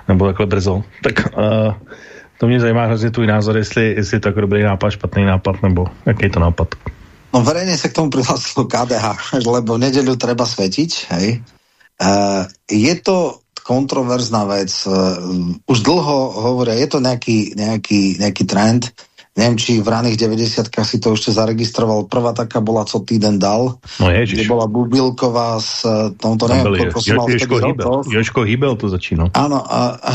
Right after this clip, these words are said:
Speaker 2: hej, aj Hýbel, ale Otik Černý, e, ten bol hlavne taký sparring partner s, s
Speaker 1: Tak
Speaker 2: Zuzou
Speaker 1: jasne, to bola
Speaker 2: Bubilkovou.
Speaker 1: stálica.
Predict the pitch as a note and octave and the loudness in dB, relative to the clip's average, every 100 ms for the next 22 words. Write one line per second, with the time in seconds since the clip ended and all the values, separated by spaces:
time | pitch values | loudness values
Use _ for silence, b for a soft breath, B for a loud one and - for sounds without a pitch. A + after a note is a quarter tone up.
0 | B2+ C3 D#3 D3 F3+ E3+ D#3 C#3 C#3 C3+ | 0 0 0 2 2 2 2 2 0 -2
1 | D3 D3 A#2+ B2 B2+ G#2+ F2+ F2+ F2 G2 | -4 -4 -2 -2 0 0 -2 -6 -4 -2
2 | G2 G2 A2+ A2+ G#2 A2 A2 A2+ A2+ G#2+ | -2 0 2 2 2 0 0 -2 -2 -4
3 | A2+ - A2+ A2+ - G#2+ G#2 G#2 A2 G#2 | -4 -2 0 0 0 -2 -2 0 0 0
4 | G2 G#2+ G#2 G2 - - - - A#2+ B2+ | -2 0 0 -2 -8 -14 -10 -2 2 2
5 | A#2 B2 B2+ G2+ G2+ G2+ A2+ B2+ C3+ | 2 0 0 0 0 0 0 0 -4